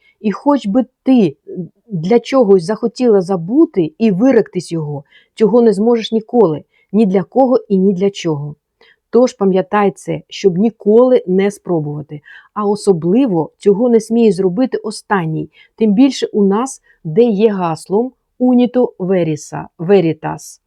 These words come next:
«Останньому правда». Саме з цього вислову, до речі, починається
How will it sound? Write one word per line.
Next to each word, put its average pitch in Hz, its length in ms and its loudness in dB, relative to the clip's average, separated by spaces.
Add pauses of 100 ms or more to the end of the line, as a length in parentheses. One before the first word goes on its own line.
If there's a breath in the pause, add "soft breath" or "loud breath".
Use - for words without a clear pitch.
(340)
«Останньому 196 840 -2
правда». 156 520 -8 (260 soft breath)
Саме 208 340 0
з 185 60 -12
цього 180 260 0
вислову, 240 420 2
до 165 140 -4
речі, 208 260 -4
починається 190 680 -6